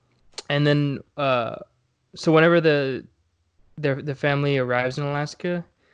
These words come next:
they're given a thousand dollars, um, and ex-, because they make a joke, like, uh, because oil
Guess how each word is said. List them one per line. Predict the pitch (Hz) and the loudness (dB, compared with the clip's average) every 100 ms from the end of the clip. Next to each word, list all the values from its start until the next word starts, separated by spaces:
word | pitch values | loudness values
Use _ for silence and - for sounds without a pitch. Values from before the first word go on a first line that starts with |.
| _ _ _ | _ _ _
they're | 143 143 135 | 0 2 2
given | 135 135 139 | 0 0 -2
a | |
thousand | 127 123 127 135 123 | -2 0 0 -2 -4
dollars, | 117 120 135 156 - - - _ _ _ _ - | -2 -2 -2 -6 -10 -16 -18 _ _ _ _ -12
um, | 127 123 120 120 123 131 _ _ _ _ _ _ 131 | -8 -8 -8 -10 -12 -14 _ _ _ _ _ _ -2
and | 127 | 0
ex-, | 123 - _ 170 | -2 -6 _ -10
because | 156 - 127 | -10 -4 -2
they | 123 120 117 117 120 - 143 | 2 2 2 -2 -6 -10 -4
make | 127 123 | -2 -2
a | |
joke, | 113 117 113 | -2 0 0
like, | 113 113 - _ - - - _ _ _ _ _ _ | -4 -8 -14 _ -20 -20 -20 _ _ _ _ _ _
uh, | 135 120 113 113 110 - _ _ _ _ _ | -2 0 0 0 -4 -12 _ _ _ _ _
because | 139 - 123 120 - - - - - - | -6 -2 -2 -2 -8 -12 -20 -20 -12 0
oil | 143 131 | 4 4